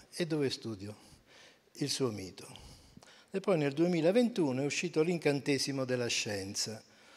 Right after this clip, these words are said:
storia di Gerberto che diventò Papa Silvestro. Allora,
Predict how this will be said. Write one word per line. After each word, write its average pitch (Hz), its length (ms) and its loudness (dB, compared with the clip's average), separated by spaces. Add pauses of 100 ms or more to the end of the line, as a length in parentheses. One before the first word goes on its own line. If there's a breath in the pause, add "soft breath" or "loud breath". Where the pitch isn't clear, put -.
(100)
storia 170 380 4
di 175 240 4
Gerberto 120 680 0
che 135 120 0
diventò 113 640 -4 (120)
Papa 107 280 -4
Silvestro. 101 960 -10 (1700 loud breath)
Allora, 220 520 0